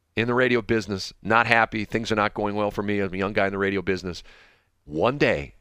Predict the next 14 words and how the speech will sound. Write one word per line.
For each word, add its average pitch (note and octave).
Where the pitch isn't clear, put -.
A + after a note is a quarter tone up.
I'm F#2
at G2+
home. D2
I C#2+
grabbed G2
the G#2+
Yellow F#2
Pages, D#2+
and D#2
I D#2+
called F#2+
the G2+
Navy F2
recruiter, E2+